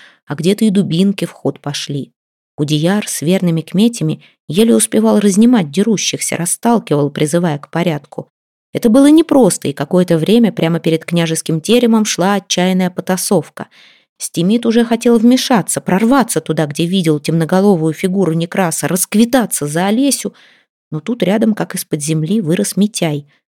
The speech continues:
Совсем сдурел паря, да вскоре и те, и другие именно тебя порешить захотят, на тебе ведь главная вина. "А ты не как нянькой ко мне приставлен",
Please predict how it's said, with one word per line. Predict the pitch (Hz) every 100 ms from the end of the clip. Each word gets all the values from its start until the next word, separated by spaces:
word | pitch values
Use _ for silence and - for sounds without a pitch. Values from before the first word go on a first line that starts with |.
| _ _
Совсем | - 147 - - 180 156
сдурел | 147 143 196 175 147
паря, | 143 185 160 147
да | 147
вскоре | 156 - 214 190 190
и | 180
те, | 208 190
и |
другие | 156 190 190 214 190
именно | 208 208
тебя | 196 - 185 220 -
порешить | 156 165 185 160 143
захотят, | 143 143 175 - - -
на | 165
тебе | - 196 226
ведь | 160 151
главная | 147 190 175 151 160 156
вина. | 190 220 165 - _ _ _ _ _ _
"А | -
ты | 143
не | 156
как | - 143
нянькой | 165 214 240 160
ко | - 160
мне | 147
приставлен", | 147 156 - - 143 151 104